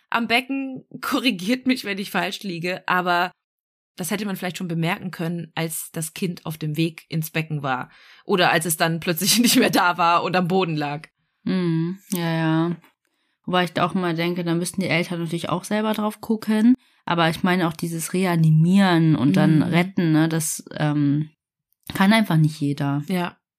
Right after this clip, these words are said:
Speaker 1: absolut. Also, ich find auch, Julia, das ist eine richtige Heldentat. Und schön, dass du noch da bist und uns geschrieben hast.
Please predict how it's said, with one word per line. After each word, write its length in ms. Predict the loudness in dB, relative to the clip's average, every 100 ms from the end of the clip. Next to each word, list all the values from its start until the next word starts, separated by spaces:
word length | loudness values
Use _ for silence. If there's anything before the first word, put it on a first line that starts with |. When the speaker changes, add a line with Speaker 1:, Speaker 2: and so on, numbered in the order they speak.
| _ -10
Speaker 1:
absolut. 680 | -8 -8 -10 -8 -8 -10 _ _ _ _ -8
Also, 340 | -4 -4 -4 -8 _ _ _ _
ich 120 | -4
find 220 | 0 0 0
auch, 140 | 0
Julia, 480 | 2 2 2 0 -2
das 200 | -4 -4
ist 180 | -6 -2
eine 440 | 2 4 2 0 -6 _ -6
richtige 300 | -6 -2 0
Heldentat. 640 | 0 0 -2 -2 0 0 -2
Und 240 | -6 -6 -6
schön, 260 | 0 2
dass 160 | 2 0
du 80 | -2
noch 160 | -2
da 200 | 2 2
bist 300 | 2 -4 0
und 120 | 4 4
uns 160 | 2
geschrieben 500 | 0 2 4 4 4
hast. 340 | 2 0 -8